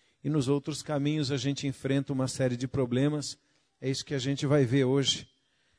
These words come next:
baseado na vida do profeta Jonas.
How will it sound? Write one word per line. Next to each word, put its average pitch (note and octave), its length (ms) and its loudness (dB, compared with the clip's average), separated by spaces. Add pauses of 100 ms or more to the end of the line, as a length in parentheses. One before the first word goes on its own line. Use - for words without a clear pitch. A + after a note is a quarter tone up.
(260)
baseado C#3+ 800 6 (840)
na C#3 160 6
vida C#3+ 380 6
do C#3 80 -4
profeta D3 560 4
Jonas. D3 680 2